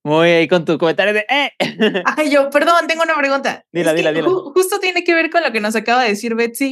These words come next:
Speaker 2: y te iba a pedir permiso para hacer la pregunta, amigo.
Speaker 1: Dale,
Speaker 2: O
Speaker 1: adelante,
Speaker 2: sea,
Speaker 1: adelante.
Speaker 2: entonces, ¿podríamos decir que con lo que nos acabas de decir de, ok, hay ciertas razas de perros que tienen ciertas tendencias? Entonces,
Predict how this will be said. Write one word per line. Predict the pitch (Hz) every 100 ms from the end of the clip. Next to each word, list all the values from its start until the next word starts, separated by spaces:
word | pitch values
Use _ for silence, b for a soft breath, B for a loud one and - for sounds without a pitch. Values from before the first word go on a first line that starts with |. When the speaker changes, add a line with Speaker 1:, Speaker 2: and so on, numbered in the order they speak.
| 226
Speaker 2:
y | 214
te | 233
iba | 233
a |
pedir | 240 214
permiso | 214 220 220 233
para | 208
hacer | 214
la | 208 208
pregunta, | 208 214 220
amigo. | 233 220
Speaker 1:
Dale, | 175 226
Speaker 2:
O | 214
Speaker 1:
adelante, | 247
Speaker 2:
sea, | 247
Speaker 1:
adelante. | 208 160 180 196 175 _
Speaker 2:
entonces, | 254 320 349 349 381 427 - _ -
¿podríamos | 285 302 339 403 494 480
decir | 262 208 269 277 320 -
que | 262 208 185 - _ _ _ _ _ _ _ _ _ -
con | 285 277
lo |
que | 277
nos | 277 294
acabas | 302 339
de | 339
decir | 214 208 190 185
de, | 190 -
ok, | 220 180 180 _
hay | - 240 247
ciertas | 302 285 294 285
razas | 262 262 269
de | 240
perros | 240 220 240 240
que | 202
tienen | - 208 208 220
ciertas | 226 226 233 226
tendencias? | 202 202 202 196 185 - - - B B B B B
Entonces, | 226 233 277 269 302 294